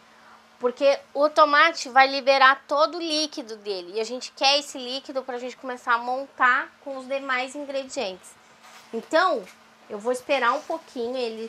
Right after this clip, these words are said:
começar a dissolver, pra soltar o líquido, e depois eu venho com, com o nosso caldo, e o re-, aquela, aquela aguinha, né, a, o suquinho do tomate e o buquê garni, tá?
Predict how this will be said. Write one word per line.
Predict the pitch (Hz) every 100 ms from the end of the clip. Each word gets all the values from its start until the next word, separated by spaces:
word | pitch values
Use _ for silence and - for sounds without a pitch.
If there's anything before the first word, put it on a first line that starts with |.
| -
começar | 233 214 - 240
a |
dissolver, | 262 - 277 247 220 202 202 320 - - _ _ _ - - - - - -
pra | 226 233
soltar | 262 247 254 226
o |
líquido, | 220 240 277 349 311 -
e | 254
depois | 247 294 277
eu | 311
venho | 294 285 294
com, | - 311 330 359 - - -
com | 240 226
o |
nosso | 240 226 214 - - -
caldo, | - 254 285 370 466 539 - _ _ _ - - - - _ _ -
e | - _ _
o | -
re-, | 247 247
aquela, | 233 - 240 233 160
aquela | 208 - 226 220
aguinha, | 208 202 233 302 339
né, | 277 247 277
a, | 240 202 185 180
o | 190
suquinho | - 233 - 233 233
do | 214
tomate | 226 220 220 285 - 349 -
e | 285
o |
buquê | 262 294 - 269
garni, | 294 311 190
tá? | - 208